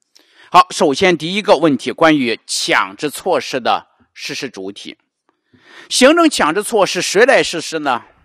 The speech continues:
前面给大家讲行政处罚、行政许可的时候，是三个：机关实施、授权实施、委托实施。那么对于行政强制措施呢，我们也可以从这三个方面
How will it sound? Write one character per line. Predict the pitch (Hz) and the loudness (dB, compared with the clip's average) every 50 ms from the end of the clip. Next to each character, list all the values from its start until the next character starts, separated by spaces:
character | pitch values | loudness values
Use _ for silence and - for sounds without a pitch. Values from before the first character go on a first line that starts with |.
| _ _ _ _ _ _ _ _ _ _ _ _ | _ _ _ _ _ _ _ _ _ _ _ _
前 | - - - 185 175 | -12 -4 -2 -2 0
面 | 202 220 208 | 0 -2 -4
给 | 185 | -2
大 | 175 - - 175 | 0 2 2 4
家 | 156 165 160 | 4 4 4
讲 | - - 127 104 107 | 4 2 0 0 0
行 | 110 - - 151 156 185 | -2 -4 -2 -2 0 0
政 | 202 202 202 | 0 -2 -2
处 | - - 240 - 214 | -2 0 0 0 0
罚、 | - 90 85 98 120 - - - | 0 0 2 4 2 2 0 -6
行 | - - - 127 143 165 | -10 -8 -6 -6 -4 -4
政 | 175 165 | -4 -4
许 | 143 - - - 233 | -4 -6 -8 -8 -8
可 | - - 127 104 | -6 -6 -6 -6
的 | 98 104 | -8 -10
时 | - - 110 | -10 -10 -6
候， | 98 131 135 - _ _ _ _ _ _ _ _ | -4 -4 -4 -4 _ _ _ _ _ _ _ _
是 | - - 127 | -12 -10 -8
三 | 113 - - 160 151 160 | -6 0 2 2 2 2
个： | 156 170 151 - - _ _ _ _ | 2 0 0 0 -2 _ _ _ _
机 | _ - 214 214 | _ -6 -4 2
关 | 185 226 226 226 | 4 6 6 4
实 | - - 170 143 | 2 -2 -6 -8
施、 | - - 143 131 | -8 -8 -8 -8
授 | - - 269 226 170 | -6 -4 -4 -4 -4
权 | - - 127 113 | -4 -4 -6 -6
实 | - - 139 | -4 -6 -8
施、 | 117 - - 123 123 - | -8 -6 -6 -6 -8 -8
委 | _ 120 127 98 87 | _ -8 -8 -8 -8
托 | - - - 123 | -8 -8 -8 -8
实 | - - 107 | -8 -10 -14
施。 | 95 - - 71 - _ _ _ _ _ _ _ _ _ _ _ _ _ - - - | -16 -18 -20 -20 -20 _ _ _ _ _ _ _ _ _ _ _ _ _ -20 -12 0
那 | 277 311 302 | 2 2 4
么 | 311 285 | 4 2
对 | - 330 302 | 0 -2 -4
于 | 254 214 | -4 -4
行 | - - - 214 254 294 | -4 -4 -2 -2 -2 0
政 | 311 294 269 | 0 0 0
强 | - - 190 127 123 | 0 0 -2 -2 0
制 | 147 190 | -2 -4
措 | 185 - 233 196 151 | -4 -2 -2 -2 -2
施 | - - 196 | -2 -4 -4
呢， | 185 175 123 - - | -2 -2 -2 -2 -2
我 | 110 127 135 | -2 -2 -2
们 | 151 214 247 | -2 -2 -4
也 | 196 127 113 | -4 -6 -6
可 | 117 - 185 190 | -6 -6 -6 -6
以 | 165 143 | -6 -6
从 | - 156 143 131 | -6 -8 -6 -4
这 | 113 110 | -4 -6
三 | - - - 180 180 196 | -6 -2 0 0 0 0
个 | 151 | -2
方 | 131 - 143 131 131 | -2 0 0 0 0
面 | 143 151 151 - | 0 -2 -2 -4